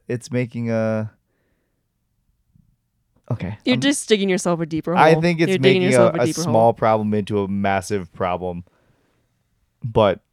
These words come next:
Speaker 1: that's just me.
Speaker 2: When we have our own children, I want you to notice how they behave and how they try and do things.
Speaker 1: Oh, so you want them to be rebellious like you were?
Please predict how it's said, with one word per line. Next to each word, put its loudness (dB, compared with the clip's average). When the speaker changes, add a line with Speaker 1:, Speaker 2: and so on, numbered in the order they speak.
Speaker 1:
that's -4
just -8
me. -4
Speaker 2:
When 2
we -2
have -2
our 0
own -4
children, -4
I -8
want -8
you -4
to -2
notice -2
how -4
they -4
behave -8
and -6
how -6
they -4
try -6
and -4
do -8
things. -12
Speaker 1:
Oh, 8
so -2
you 2
want 4
them 0
to -2
be -2
rebellious 0
like -4
you -4
were? 2